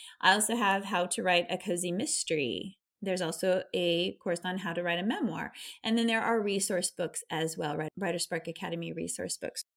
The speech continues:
which you can find on writer spark academy dot com. So there we have it, guys. Uh, hopefully some help in writing and understanding deep point of view.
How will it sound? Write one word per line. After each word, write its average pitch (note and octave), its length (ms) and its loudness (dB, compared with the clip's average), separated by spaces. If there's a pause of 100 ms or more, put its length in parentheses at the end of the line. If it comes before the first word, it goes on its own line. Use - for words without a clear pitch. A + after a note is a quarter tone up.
(100)
which C4 180 -2
you D#4 80 2
can E4 140 0
find F#3 200 0
on F#3 120 -2
writer F#3 240 -2
spark G3 280 -6
academy G#3 460 -4
dot A#3+ 280 -10
com. D#4 300 -6 (1300)
So B3 360 6 (500)
there D4+ 260 4
we D4+ 140 4
have A#3 220 6
it, - 180 -2
guys. F3+ 400 2 (640)
Uh, G#3 320 0
hopefully A#3 500 2
some A3 300 2
help A3 320 -2
in G3+ 160 -4
writing G3 420 0
and F#3+ 140 -2
understanding F#3+ 640 -2
deep F#3+ 260 -4
point F3+ 280 -4
of F3 80 -6
view. C3 260 -4